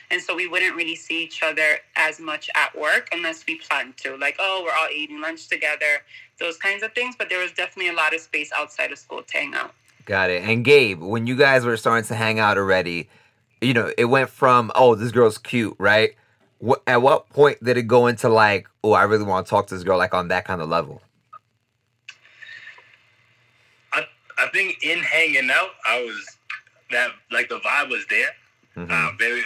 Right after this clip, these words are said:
Speaker 3: early on. Uh, truth be told, I was hesitant, um, because, you know, the vibe is there, but, but it's the same workplace.
Speaker 2: Right,
Speaker 3: So
Speaker 2: right.
Speaker 3: you, you, you run the risk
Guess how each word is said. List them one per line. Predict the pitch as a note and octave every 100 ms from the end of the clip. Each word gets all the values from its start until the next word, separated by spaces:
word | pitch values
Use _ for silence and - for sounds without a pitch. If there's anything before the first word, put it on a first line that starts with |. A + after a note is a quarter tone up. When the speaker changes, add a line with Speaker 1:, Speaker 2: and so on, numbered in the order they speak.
| A2+
Speaker 3:
early | A2 G#2+
on. | A#2 B2 A#2+ -
Uh, | G2+
truth | - C#3+ -
be | C3
told, | A#2+ B2+ C3+ C3 -
I | A2+
was | A2+ G#2+
hesitant, | - C3 C3 C3+ - - - _ _ _ _ -
um, | G2+ F#2 - _ -
because, | B2+ C#3+ G#3
you |
know, | D3+
the | B2+
vibe | B2+ E3 D3+
is | D3
there, | D3+ D#3 C3
but, | A#2+ - A2+
but | A#2 A2 G#2 _ _ _ _ _ _ _
it's | C#3 -
the | B2+
same | - F3 C#3
workplace. | C3+ C3 - F#2+ - - _
Speaker 2:
Right, | F2 F#2 D#2+
Speaker 3:
So | - E2
Speaker 2:
right. | D#2+
Speaker 3:
you, | - -
you, | B2 D3 D3 C3+
you | D3
run | E3 E3+
the | D3+ C#3
risk | D#3+ - -